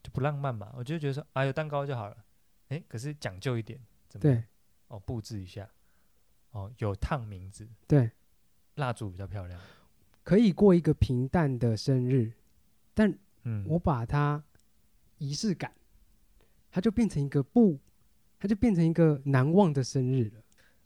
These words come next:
Speaker 1: 哎，哎呦，哎呦。
Speaker 2: 啊，他就这样写的啊。就，然后如果说，呃，生日这个还蛮快乐的啦。
Speaker 1: 嗯。
Speaker 2: 如果说我只，每天都过得浑浑噩噩的一天，
Speaker 1: 嗯哼。
Speaker 2: 但我今天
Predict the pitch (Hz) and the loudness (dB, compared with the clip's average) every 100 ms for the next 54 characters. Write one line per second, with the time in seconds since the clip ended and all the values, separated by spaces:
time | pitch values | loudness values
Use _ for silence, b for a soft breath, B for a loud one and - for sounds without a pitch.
0 | _ _ 151 190 208 214 208 B B B | _ _ -8 -6 -6 -6 -8 B B B
1 | B B B _ _ _ _ _ _ 165 | B B B _ _ _ _ _ _ -8
2 | 180 208 202 190 214 226 - _ _ _ | -4 -4 -2 -2 -2 -6 -14 _ _ _
3 | _ _ _ 190 202 190 _ _ - - | _ _ _ 4 4 2 _ _ -20 0
4 | 190 175 156 - 113 113 107 107 _ _ | 2 4 2 0 -2 -2 -4 -8 _ _
5 | _ _ _ - 190 196 214 190 214 262 | _ _ _ -14 0 2 2 2 4 4
6 | 180 202 208 - 233 254 233 214 147 147 | 4 0 -2 2 4 4 2 2 4 2
7 | 135 196 156 170 127 - - - _ _ | 4 4 6 4 2 -6 -18 -20 _ _
8 | - 147 143 175 240 190 214 214 110 104 | -10 -6 0 4 6 6 6 6 2 -2
9 | 143 131 180 185 202 165 135 117 120 _ | 0 2 4 2 4 2 4 0 -4 _
10 | _ _ _ _ - 147 160 147 175 165 | _ _ _ _ 0 2 4 2 0 0
11 | 151 135 123 127 123 110 110 120 127 135 | 2 2 0 -2 -2 -4 -6 -8 -6 -4
12 | 151 156 - _ _ 240 196 135 123 185 | -4 -4 -8 _ _ 2 4 0 0 0
13 | 185 180 170 175 | 2 2 2 0